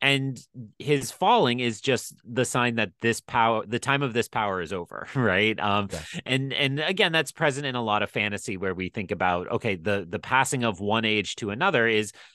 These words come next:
Speaker 1: means that what was powerful, what could hold dominion, just is no longer effective. And, um, while he is the only one to do significant damage and gets one of them, he falls and it has a great cost.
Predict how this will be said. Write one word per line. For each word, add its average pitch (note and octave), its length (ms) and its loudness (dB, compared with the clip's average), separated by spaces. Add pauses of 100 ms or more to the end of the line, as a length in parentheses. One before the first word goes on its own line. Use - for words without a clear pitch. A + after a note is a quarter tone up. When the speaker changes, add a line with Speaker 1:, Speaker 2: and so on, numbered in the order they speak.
Speaker 1:
means B2+ 300 -2
that A#2 220 0
what A2+ 260 0
was A#2+ 300 2
powerful, A2 560 0
what G2+ 260 -4
could A#2+ 300 0
hold A2 300 0
dominion, G2 640 -4 (200)
just - 440 -4
is G2+ 280 -4
no G#2 160 2
longer F2+ 360 -2
effective. E2+ 520 -6
And, F#2 340 -6 (380)
um, G2+ 380 0
while B2+ 460 4
he B2+ 500 -4
is F#3 260 4
the E3 160 4
only C#3+ 200 2
one C3 200 0
to B2 80 -4
do A#2 160 -2
significant G#2+ 540 -4
damage D3 320 2 (240)
and G#2 240 -6
gets G#2+ 300 0
one C3+ 320 0
of A2+ 140 -2
them, F#2 420 -4
he G#2+ 640 -2 (300)
falls A2 500 6
and G#2 140 -4
it G2 80 -6
has G2+ 300 0
a G2+ 40 -2
great G2 320 -4
cost. F#2+ 560 2